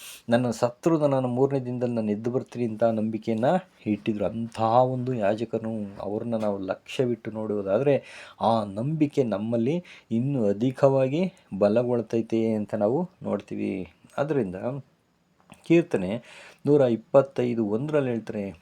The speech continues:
"ಯೆಹೋವನಲ್ಲಿ ಭರವಸೆ ಇಡುವಂಥವರು ಚಿಯೋನ್ ಪರ್ವತದ ಹಾಗೆ ಇದ್ದಾರೆ, ಅದು ಕದಲುವುದೇ ಇಲ್ಲ, ಸ್ಥಿರವಾಗಿರ್ತದೆ." ಚಿಯೋನ್ ಪರ್ವತ ಯಾವತ್ತೂ ಏನಾಗಲ್ಲ ಅಂತ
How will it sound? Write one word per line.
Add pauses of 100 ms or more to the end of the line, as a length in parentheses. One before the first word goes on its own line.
(140)
"ಯೆಹೋವನಲ್ಲಿ
ಭರವಸೆ
ಇಡುವಂಥವರು (420)
ಚಿಯೋನ್
ಪರ್ವತದ
ಹಾಗೆ (500)
ಇದ್ದಾರೆ,
ಅದು
ಕದಲುವುದೇ
ಇಲ್ಲ,
ಸ್ಥಿರವಾಗಿರ್ತದೆ."
ಚಿಯೋನ್
ಪರ್ವತ
ಯಾವತ್ತೂ
ಏನಾಗಲ್ಲ
ಅಂತ